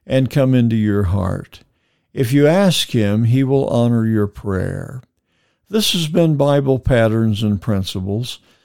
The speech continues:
My name is Dan R. Crouch, sharing another Bible truth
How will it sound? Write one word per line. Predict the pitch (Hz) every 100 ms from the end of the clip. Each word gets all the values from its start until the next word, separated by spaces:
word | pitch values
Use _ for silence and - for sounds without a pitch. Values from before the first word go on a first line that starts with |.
| _ -
My | 135 156 165
name | 151 156 165 156
is | 139 117
Dan | 139 143 143
R. | 139 139
Crouch, | - 123 98 98 107
sharing | - - 135 147 147
another | 143 135 139 139
Bible | 127 127 135 135 127
truth | 120 - 104 90 110 -